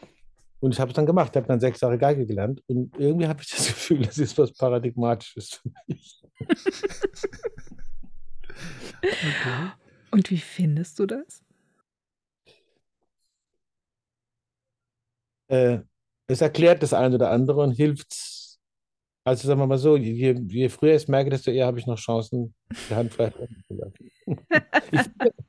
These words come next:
Speaker 1: ich find's eigentlich gut. Ich find's eigentlich ein, ich find's eigentlich ein schönes Lebensgefühl. Es ist, hat was Ermutigendes.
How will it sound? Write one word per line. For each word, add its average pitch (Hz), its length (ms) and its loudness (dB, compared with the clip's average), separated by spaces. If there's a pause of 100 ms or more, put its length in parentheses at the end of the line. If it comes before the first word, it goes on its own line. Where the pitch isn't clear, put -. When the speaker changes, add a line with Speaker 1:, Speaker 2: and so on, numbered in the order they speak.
(140)
Speaker 1:
ich 143 140 -2
find's 220 200 2
eigentlich 208 400 2
gut. 175 400 4 (480)
Ich - 80 -6
find's 185 320 -2
eigentlich 180 260 4
ein, 165 260 4 (1160)
ich - 120 -8
find's 190 200 2
eigentlich 151 240 0
ein 175 80 2
schönes 175 560 4
Lebensgefühl. 123 1120 0 (960)
Es - 200 -8
ist, - 260 -8
hat 143 200 -4
was 160 140 2
Ermutigendes. 151 1000 0